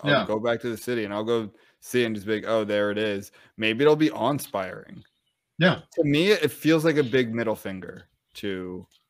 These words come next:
Speaker 1: most of us.
Speaker 2: Yes. Have you seen the
Speaker 1: Yeah.
Speaker 2: size of it?
Speaker 1: Uh, I mean, yeah, but I guess it's tough with scale. Is it, is it, I mean,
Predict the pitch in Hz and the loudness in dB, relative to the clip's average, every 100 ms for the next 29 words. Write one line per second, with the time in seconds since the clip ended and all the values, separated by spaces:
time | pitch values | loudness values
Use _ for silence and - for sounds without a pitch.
0 | _ _ - 113 113 107 - 92 87 85 | _ _ -4 0 2 0 -4 -10 -10 -14
1 | - - _ _ - 113 - - - - | -18 -20 _ _ -6 -6 -6 -10 -10 -12
2 | - - _ _ _ _ - 143 180 196 | -14 -20 _ _ _ _ -2 0 2 4
3 | 190 170 175 180 208 214 - _ _ _ | 4 4 4 4 2 0 -2 _ _ _
4 | _ _ _ _ _ _ _ _ _ _ | _ _ _ _ _ _ _ _ _ _
5 | - 95 98 - 113 107 104 98 90 _ | -14 -12 -12 -10 -6 -4 -2 -4 -8 _
6 | _ _ _ - 110 110 110 104 101 98 | _ _ _ -10 -2 2 4 2 0 -2
7 | 101 104 107 95 - - 101 - 101 98 | -2 -4 -6 -8 -6 -6 -8 -6 -4 0
8 | 101 117 - 104 95 98 - 101 95 95 | 0 -2 -4 -6 -4 -4 -6 -8 -8 -10
9 | _ _ - 104 98 | _ _ -6 -4 -6